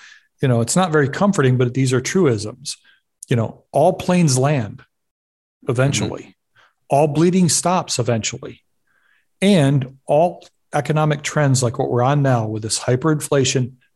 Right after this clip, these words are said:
Speaker 1: they eventually fix themselves. Now, the problem is if you let it fix itself, it breaks. And then when it, when all the pieces fall, it eventually, we eventually sort of reach ground zero.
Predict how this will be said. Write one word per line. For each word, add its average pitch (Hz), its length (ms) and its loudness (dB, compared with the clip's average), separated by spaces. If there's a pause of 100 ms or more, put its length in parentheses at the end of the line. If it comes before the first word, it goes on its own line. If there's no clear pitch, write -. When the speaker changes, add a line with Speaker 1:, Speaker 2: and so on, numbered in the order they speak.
(180)
Speaker 1:
they 202 120 2
eventually 175 420 2
fix - 320 -2
themselves. 117 560 -6
Now, 139 260 2
the 123 80 -4
problem 165 500 0
is 113 300 -4
if 120 160 -4
you 127 80 2
let 147 160 2
it - 100 -6
fix 131 180 -6
itself, 131 360 -2
it 131 160 -6
breaks. - 540 -6 (580)
And 131 180 2
then 127 200 4
when 123 140 2
it, 120 100 -4 (100)
when 131 120 0
all 120 100 0
the 117 80 -4
pieces 156 360 0
fall, 120 300 2
it 113 60 -2
eventually, 120 460 -2
we 113 160 -2
eventually 117 380 -4
sort 117 220 -4
of 113 140 -8
reach 120 200 -4
ground 117 240 -4
zero. - 360 -6